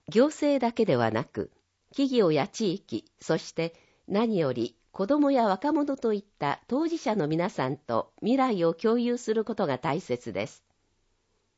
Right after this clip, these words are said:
市の目指す方向性をわかりやすく、より多くの方に伝わるよう、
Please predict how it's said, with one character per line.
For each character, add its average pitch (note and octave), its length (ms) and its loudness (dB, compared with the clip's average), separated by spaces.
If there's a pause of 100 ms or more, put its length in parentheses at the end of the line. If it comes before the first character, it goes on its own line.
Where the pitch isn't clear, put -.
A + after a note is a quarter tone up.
(400)
市 C4 200 0
の A3+ 140 4
目 F3+ 100 4
指 G#3+ 160 0
す F3 160 -2
方 G#3+ 220 2
向 G#3+ 240 2
性 F#3 320 2
を E3+ 240 4
わ D#3 140 0
か A3+ 140 0
り A3 120 2
や G3 120 0
す - 140 -18
く、 B2 200 -6 (480)
よ G3 120 2
り D4+ 240 2
多 D4 200 2
く B3+ 140 -4
の E3 120 2
方 F3 260 -4
に C3+ 140 0
伝 - 260 -4
わ E3+ 100 -2
る D#3 120 -4
よ B2+ 340 0
う、 - 40 -20